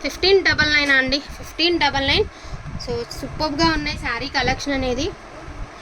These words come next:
అసలు ఎంత బాగున్నాయి అంటే అంత బాగున్నాయి శారీస్.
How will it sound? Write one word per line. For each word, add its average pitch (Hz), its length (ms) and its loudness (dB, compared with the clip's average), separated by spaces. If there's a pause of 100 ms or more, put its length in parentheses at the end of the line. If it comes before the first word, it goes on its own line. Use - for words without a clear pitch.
(400)
అసలు 269 180 -4
ఎంత 240 380 0
బాగున్నాయి 302 640 4
అంటే 285 220 0
అంత 262 280 0
బాగున్నాయి 220 420 0
శారీస్. 208 420 -4